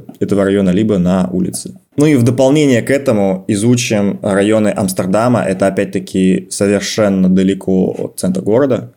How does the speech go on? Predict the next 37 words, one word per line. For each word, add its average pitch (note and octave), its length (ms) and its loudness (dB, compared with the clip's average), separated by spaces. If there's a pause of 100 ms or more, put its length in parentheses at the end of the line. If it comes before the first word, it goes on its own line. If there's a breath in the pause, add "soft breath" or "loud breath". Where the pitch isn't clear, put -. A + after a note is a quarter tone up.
Сюда F#2+ 360 0
и F#2+ 60 2
ведет G2+ 440 0
лишь G2 180 0
трамвайная F#2+ 580 0
ветка, A2 540 -2
которая F#2+ 360 -2
здесь G2 160 -2
работает F#2+ 400 -2
прям F#2+ 160 -4
как - 160 -12
скоростной F#2+ 360 -4
трамвай. F#2+ 380 0 (400 loud breath)
Здесь C#3 560 0
выбрали A#2 440 2
более A2 340 2
размашистую G#2 720 -2
структуру F#2 580 -2
строения. A2 560 0
Это, F#2+ 160 -2
кстати, F#2 220 -2
последняя F#2 560 0
такая, - 500 -4 (300 soft breath)
которую F#2 320 0
мы F2+ 60 2
сегодня F#2 220 -2
посмотрим. D3 540 -2 (480 soft breath)
Этажность A2+ 460 2
здесь G2 160 2
даже F#2+ 240 2
меньше C#3 260 2
пяти C#3 340 0
этажей. B2+ 540 -2 (240)
Здесь A2+ 320 2
довольно, A2+ 320 2
да, G2 160 2
сложно G2 560 0